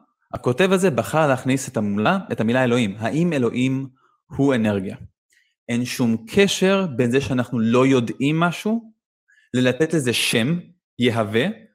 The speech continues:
ולומר, "זה הסבר." זה לא הסבר. זה סתם לסתום את החור בראש שיש לנו של חוסר ידיעה.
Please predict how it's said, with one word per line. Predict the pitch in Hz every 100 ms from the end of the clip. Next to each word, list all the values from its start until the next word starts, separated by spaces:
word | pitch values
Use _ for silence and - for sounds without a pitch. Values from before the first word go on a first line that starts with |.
| _ _ _ -
ולומר, | 123 127 139 147 151 - - _ _ _ _ _ -
"זה | 110 107 123 117
הסבר." | 104 95 104 95 - 123 - _ _ _ _ _ _ -
זה | 120
לא | 147 160
הסבר. | 185 156 139 160 98 95 - _ _ _ _ _ _ -
זה | 131
סתם | - 165 170
לסתום | 156 - 170 175
את | 151
החור | - 165
בראש | 139 127 147 151
שיש | 151 -
לנו | 156
של | 147 113
חוסר | 135 131 131
ידיעה. | 110 107 110